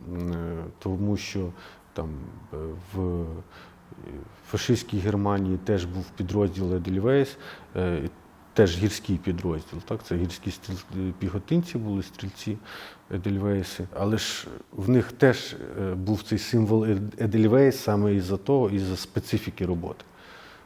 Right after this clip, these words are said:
Тому що вони, е, ну, працювали в основному в гірській місцевості. Чесно, навіть не дивлячись на те, що в мене там дуже багато родичів, е, хай там все згорить.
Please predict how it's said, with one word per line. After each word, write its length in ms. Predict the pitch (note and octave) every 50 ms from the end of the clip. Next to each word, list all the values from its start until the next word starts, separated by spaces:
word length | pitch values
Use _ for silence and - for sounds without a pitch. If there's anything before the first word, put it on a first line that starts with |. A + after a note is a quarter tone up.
| - - - - G#2+ F#2+ F#2+ - -
Тому 180 | - F#2+ G2 F#2
що 200 | - - G#2 F#2
вони, 340 | F2+ F#2+ F#2+ F#2+ G2 F#2+
е, 60 | F#2 - - F#2+ - - - A2 G2 F#2 F2+ F2+ F2 F2 G2+ G2+ G#2+ - - - - -
ну, 140 | G2 F2+ E2+ - - - - - - - - - - - -
працювали 540 | A2+ G2+ - - G2 G#2 A2+ A2+ G#2+ G#2 G2
в 100 | F2+ F#2
основному 640 | - - - G2 F#2 G2 G#2 G#2+ G2+ F#2+ F#2+ F2+ - - - F#2+ F2+ F2+
в 40 |
гірській 300 | F#2+ F#2 - - - G#2+
місцевості. 680 | F2+ F2 E2+ - - - - - - - - - - - - - - - - - - - - - - - - - - - - - - - - - - - - - - -
Чесно, 320 | G3+ F#3+ - - F#3+ F3
навіть 460 | E3+ E3+ D#3+ D#3 D#3+ D#3+ D#3+ D#3 D#3 -
не 120 | D3+ D3
дивлячись 560 | C#3 D#3 D#3 D3+ D3+ C#3+ C#3+ - C#3 - -
на 60 | C3+
те, 200 | C3 - - C#3+
що 180 | C3+ - - A#2+
в 20 |
мене 240 | B2 B2+ C3 C3 B2+
там 220 | B2 - B2 A#2+ A#2
дуже 240 | B2 B2 A#2 A#2+
багато 420 | A2 A2 A#2 A#2 B2 A#2+ A#2+ A#2+ A2+
родичів, 500 | B2 C3 C3+ A#2+ A2+ - - - E2+ E2+ - - - - - - - - - - - - F#2
е, 220 | F#2+ F#2 F#2 F2+ E2+ E2+ E2+ F#2 F#2+ G2 F#2 F2 D#2+ D#2 D#2+ D#2+ E2 D#2+ D#2 - - - - - - - - - - - - - - - -
хай 180 | G3 D#3 -
там 100 | - G2
все 180 | E2+ - - F2
згорить. 520 | E2 D#2+ - E2 - - - - - -